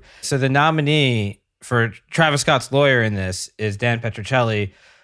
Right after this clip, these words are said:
who is sort of a, you know, bet your career on this guy, you know,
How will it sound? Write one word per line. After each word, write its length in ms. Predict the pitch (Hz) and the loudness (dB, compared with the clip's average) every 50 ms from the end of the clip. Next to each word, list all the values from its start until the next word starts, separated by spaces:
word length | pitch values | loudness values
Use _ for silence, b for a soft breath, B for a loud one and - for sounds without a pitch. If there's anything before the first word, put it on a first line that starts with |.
| b | b
who 180 | b - 120 117 | b -2 -2 0
is 100 | 113 110 | 0 0
sort 200 | - 127 120 113 | 0 0 2 2
of 160 | 117 107 104 | 0 0 2
a, 240 | 107 104 107 101 - - - - _ | 2 2 0 0 -4 -10 -20 -14 _
you 100 | 113 110 | -4 -2
know, 120 | 101 95 | -2 -2
bet 340 | 87 101 - 131 127 120 113 | -2 0 0 0 0 2 0
your 240 | 117 113 113 110 110 | 0 0 0 0 -2
career 840 | 104 - 127 113 104 107 110 110 110 113 113 117 117 120 120 120 - _ _ _ _ _ _ _ _ _ _ - | -4 -4 -6 -4 -4 -2 -2 -2 0 0 0 0 0 -2 -4 -8 -14 _ _ _ _ _ _ _ _ _ _ -2
on 260 | 120 117 113 113 113 | 0 0 2 0 0
this 300 | 110 110 110 107 - - | 0 0 0 0 -2 -2
guy, 380 | - 110 101 101 107 113 123 127 | 0 2 2 4 4 4 4 2
you 340 | 139 131 113 104 - 104 101 | 0 -2 -4 -6 -8 -6 -4
know, 160 | 104 98 | -4 -6